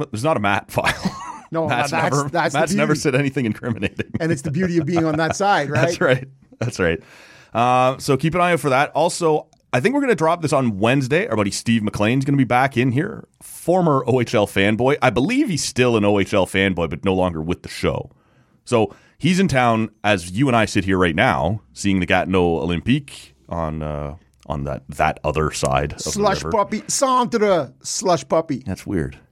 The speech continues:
Speaker 2: It is.
Speaker 1: That's weird. Uh, we're Frenching it up, but it's clearly in English.
Speaker 2: Hey, get a room, fanboy.
Speaker 1: Quit trying to French it up, dirt boy. <laughs> So that'll be, uh, Steve McLean. We haven't talked to him in a while, but, uh, in the very early days of the podcast,
Speaker 2: Yep.
Speaker 1: gave us a bit of a rub there, and, uh, and we appreciate that. So look for that as well.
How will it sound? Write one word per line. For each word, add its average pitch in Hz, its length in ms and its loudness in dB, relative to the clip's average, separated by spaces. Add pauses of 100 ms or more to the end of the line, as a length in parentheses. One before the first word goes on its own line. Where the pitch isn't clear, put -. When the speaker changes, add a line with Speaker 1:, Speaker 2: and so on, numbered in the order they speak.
(120)
Speaker 2:
It 135 100 -8
is. - 140 -12
Speaker 1:
That's - 160 -12
weird. - 240 -6 (240)
Uh, 71 560 -2
we're 65 80 -10
Frenching 101 500 0
it 80 60 -2
up, 82 200 0
but 69 100 -6
it's 67 100 -10
clearly 69 320 -2
in 65 160 -6
English. 78 540 -8 (420)
Speaker 2:
Hey, 247 300 -2
get 277 140 0
a 277 40 2
room, 269 240 0
fanboy. 247 580 0 (800)
Speaker 1:
Quit - 180 0
trying - 120 -10
to 85 80 -6
French - 300 -6
it - 80 -2
up, 85 180 4
dirt 82 220 2
boy. - 240 6
<laughs> - 60 0 (920)
So 151 200 0
that'll 180 180 0
be, 180 240 0
uh, 156 80 2
Steve 160 260 0
McLean. 151 280 0
We 165 80 2
haven't 254 140 0
talked 196 220 0
to 185 60 2
him 156 80 0
in 139 60 2
a 139 40 2
while, 131 400 0
but, - 240 -4
uh, 104 300 2
in 113 140 0
the 113 80 2
very 165 760 0
early 117 320 0
days 87 300 0
of 82 40 -10
the 78 60 -8
podcast, 69 720 -4
Speaker 2:
Yep. - 340 -2
Speaker 1:
gave 98 240 2
us 85 160 -4
a - 40 -4
bit 85 120 -4
of 78 80 -4
a 87 60 -4
rub 85 300 2
there, 85 280 4
and, 76 240 0
uh, 73 260 -2
and 71 100 -6
we 73 80 -4
appreciate 76 400 -6
that. 80 160 2
So 87 100 -4
look 95 180 0
for - 140 -6
that 87 260 2
as 78 120 -6
well. 92 340 2